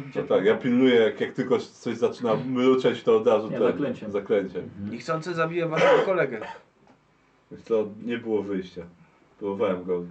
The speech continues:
Speaker 4: A da się to zmienić?
Speaker 2: odbić, ale
Speaker 4: To tak
Speaker 2: Nie wiem, nie.
Speaker 4: zostanie, czy mu przejdzie?
Speaker 2: Znaczy, wydaje mi się, że chyba do, rano powinno mu przejść, ale,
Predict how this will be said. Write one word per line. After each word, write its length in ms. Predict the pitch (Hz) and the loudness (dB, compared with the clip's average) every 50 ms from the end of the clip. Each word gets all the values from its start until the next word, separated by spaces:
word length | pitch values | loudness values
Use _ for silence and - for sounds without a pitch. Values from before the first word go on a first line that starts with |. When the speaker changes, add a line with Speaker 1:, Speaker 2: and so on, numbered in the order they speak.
| - - | -16 -6
Speaker 4:
A 140 | - 135 147 | -4 -4 -2
da 160 | 156 175 170 | 0 -2 -4
się 140 | 170 170 151 | -4 -6 -6
to 100 | 156 151 | -6 -6
zmienić? 500 | 143 147 147 147 151 185 269 285 302 - | -6 -6 -6 -6 -6 -6 -6 -8 -10 -12
Speaker 2:
odbić, 240 | - - 190 - 196 | -16 -16 -14 -10 -8
ale 160 | 190 190 - | -6 -6 -6
Speaker 4:
To 60 | 95 - - - _ _ _ _ - - _ _ _ _ _ _ _ _ _ _ _ _ - 330 - | -6 -10 -18 -20 _ _ _ _ -20 -20 _ _ _ _ _ _ _ _ _ _ _ _ -16 -2 2
tak 120 | 415 466 415 | 6 6 6
Speaker 2:
Nie 40 | 370 - | 6 6
wiem, 40 | 196 | 4
nie. 80 | 180 185 | 4 4
Speaker 4:
zostanie, 580 | - - 240 226 190 208 226 233 269 285 277 | 6 6 4 4 4 2 2 2 2 0 -2
czy 100 | - - | -2 -2
mu 140 | 226 190 165 | -2 -2 -2
przejdzie? 480 | - - 208 214 240 240 240 285 285 269 | -2 0 0 0 0 0 0 0 0 2
Speaker 2:
Znaczy, 300 | 175 151 - 240 143 - - _ _ _ _ _ _ _ _ | 0 0 0 -2 -2 -4 -8 _ _ _ _ _ _ _ _
wydaje 280 | - 90 - 135 143 151 | -12 -6 -2 -2 0 0
mi 60 | 147 | 0
się, 140 | 147 160 147 | 0 0 0
że 100 | - - | -2 0
chyba 220 | - 175 156 143 | 0 2 2 4
do, 220 | 139 139 147 151 147 - - - - - 120 120 | 4 4 4 4 4 0 -10 -18 -20 -16 -14 -8
rano 260 | 120 127 139 143 135 | -4 -2 -2 -2 -2
powinno 340 | 135 143 139 135 135 143 143 | -2 -2 -4 -2 0 -2 -2
mu 120 | 139 139 | -2 -2
przejść, 600 | 139 - - - 147 120 104 90 85 - - - | -4 -6 -2 2 2 2 2 0 -4 -10 -14 -14
ale, 200 | - 98 98 104 | -10 -6 -4 -4